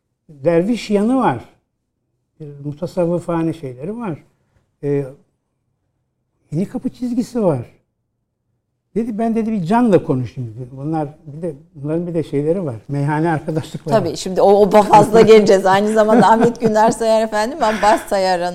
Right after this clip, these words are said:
Speaker 2: e, oğlu.
Speaker 1: Evet.
Speaker 2: Yani bir tarafta mutasavvıf bir dede,
Speaker 1: Evet,
Speaker 2: e, ve,
Speaker 1: evet.
Speaker 2: ve de onların gönül sohbetleri, öbür tarafta Abbas Sayar, e,
Speaker 1: Yani o, o
Speaker 2: Yılkatı romanıyla ve
Speaker 1: Yılkatı.
Speaker 2: şiirleriyle bilir. So-, sol diyelim, değil mi?
Speaker 1: Evet.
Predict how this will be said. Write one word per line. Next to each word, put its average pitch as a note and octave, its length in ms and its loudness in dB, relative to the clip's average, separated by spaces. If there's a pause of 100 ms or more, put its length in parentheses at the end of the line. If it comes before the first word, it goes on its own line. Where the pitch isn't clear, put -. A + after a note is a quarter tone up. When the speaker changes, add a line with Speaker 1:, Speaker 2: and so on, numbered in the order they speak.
(120)
Speaker 2:
e, C#3+ 1300 -4 (100)
oğlu. E3 540 6
Speaker 1:
Evet. B2+ 100 -4
Speaker 2:
Yani E3 220 2
bir A3 100 6
tarafta F#3+ 600 2 (200)
mutasavvıf F#3 800 0
bir E3 280 -4
dede, E3+ 520 4
Speaker 1:
Evet, G3+ 340 4
Speaker 2:
e, F3+ 80 -4
ve, F3 60 4
Speaker 1:
evet. E3 300 0
Speaker 2:
ve F3+ 200 0
de G3 40 4
onların F3+ 560 0
gönül F3+ 300 0
sohbetleri, F3 680 -2
öbür G3+ 200 -2
tarafta F3+ 480 2
Abbas F#3 360 0
Sayar, F3+ 380 2 (380)
e, E3+ 80 -4
Speaker 1:
Yani E3 200 4
o, D#3+ 100 2 (560)
o D3+ 60 -6
Speaker 2:
Yılkatı F3 600 2
romanıyla D#3 560 -2
ve D#3 40 4
Speaker 1:
Yılkatı. D#3 180 -2
Speaker 2:
şiirleriyle D3 720 -4
bilir. D3+ 280 -8
So-, F#3 440 -4
sol F#3 340 2
diyelim, B2+ 420 -8
değil C4 160 -6
mi? F3 60 -2
Speaker 1:
Evet. - 120 -8